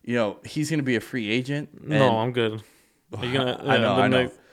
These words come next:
Speaker 2: I like him, but he's
Speaker 1: But
Speaker 2: gonna want
Speaker 1: also, like,
Speaker 2: a hundred twenty million,
Speaker 1: the case,
Speaker 2: dog.
Speaker 1: the case that you can make is, yo, his numbers are, like, he averages, like, seven more points a game when Luka's not in the lineup.
Speaker 2: Mm-hmm. No, yo, he's
Speaker 1: So
Speaker 2: awes-, he's awesome.
Speaker 1: Yeah.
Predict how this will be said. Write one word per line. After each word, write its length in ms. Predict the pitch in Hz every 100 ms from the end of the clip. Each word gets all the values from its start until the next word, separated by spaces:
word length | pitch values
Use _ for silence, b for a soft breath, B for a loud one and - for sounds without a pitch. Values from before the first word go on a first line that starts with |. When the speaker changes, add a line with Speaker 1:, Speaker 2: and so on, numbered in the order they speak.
| b
Speaker 2:
I 100 | 170
like 320 | 190 175 190
him, 300 | 185 190 202
but 160 | 147 147
he's 160 | 85 156
Speaker 1:
But 60 |
Speaker 2:
gonna 100 | 196 196
want 120 | 147
Speaker 1:
also, 100 | 160
like, 140 | 165
Speaker 2:
a 20 |
hundred 140 | 156 139
twenty 160 | 147 147
million, 20 |
Speaker 1:
the 140 | 190 127
case, 80 | 131
Speaker 2:
dog. 100 | 135
Speaker 1:
the 100 | 127
case 380 | - 156 156
that 140 | 156 131
you 120 | 131
can 220 | 127 110
make 420 | 120 147 120 - - -
is, 400 | 117 107 101 -
yo, 200 | 127 110
his 180 | 120 117
numbers 340 | 131 139 110
are, 240 | 104 95 90
like, 140 | 95
he 200 | 104 127
averages, 340 | 139 139 127 110
like, 140 | 98
seven 340 | - 131 120 113
more 160 | 117
points 300 | 104 123 120
a 60 | 104
game 300 | 98 127 110
when 100 | 90
Luka's 340 | 123 151 123
not 200 | 107 95
in 80 | 92
the 60 | 90
lineup. 240 | 90 120
Speaker 2:
Mm-hmm. 920 | 120 117 - _ _ _ _ _ - 233
No, 120 | 202
yo, 200 | 226 151
he's 120 | 226
Speaker 1:
So 80 | 269
Speaker 2:
awes-, 200 | 285 143
he's 180 | 208 262
awesome. 420 | 254 247 127 110
Speaker 1:
Yeah. 380 | 117 143 92